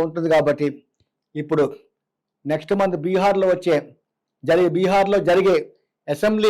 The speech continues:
ఎలక్షన్ లోపల మళ్ళీ భారతీయ జనతా పార్టీ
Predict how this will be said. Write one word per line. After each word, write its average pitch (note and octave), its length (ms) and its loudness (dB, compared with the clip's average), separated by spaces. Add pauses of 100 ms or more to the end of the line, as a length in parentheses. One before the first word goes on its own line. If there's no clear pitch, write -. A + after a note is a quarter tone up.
ఎలక్షన్ F#3+ 360 -2
లోపల D#3+ 220 0 (760)
మళ్ళీ F#3 360 2 (760)
భారతీయ F3+ 440 0
జనతా F3+ 260 0
పార్టీ E3+ 340 0